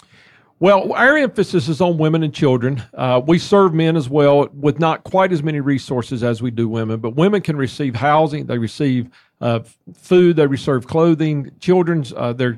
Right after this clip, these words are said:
children are able to receive the after-school program or daycare if they're not yet in school. They can also go to the private academy. They can receive medical care through our clinic that's on campus, mental health, vision, and dental.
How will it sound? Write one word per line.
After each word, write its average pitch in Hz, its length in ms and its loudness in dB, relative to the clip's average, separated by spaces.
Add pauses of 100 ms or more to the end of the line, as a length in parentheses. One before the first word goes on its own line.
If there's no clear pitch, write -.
children 175 340 0
are 151 40 0
able 143 240 -2
to 127 80 -6
receive 127 320 -6
the 135 100 0
after-school 147 520 -2
program 143 520 -2
or 147 180 0
daycare 139 460 -2
if 127 80 -8
they're 127 100 -6
not 127 240 -6
yet 135 180 -4
in 135 60 -4
school. 135 300 -6
They 120 120 -4
can 131 120 -8
also 131 300 -4
go 131 80 -4
to 127 60 -2
the 120 60 -6
private 123 360 -4
academy. 135 560 -4 (400)
They 139 100 0
can 147 140 -4
receive 139 280 -4
medical 156 460 0
care 151 320 -4
through 143 200 -6
our 120 120 -2
clinic 156 380 -6
that's - 180 -12
on 139 200 -4
campus, 139 440 -8
mental 151 300 0
health, 143 320 -4
vision, 139 380 -4
and 127 120 -8
dental. 139 400 -2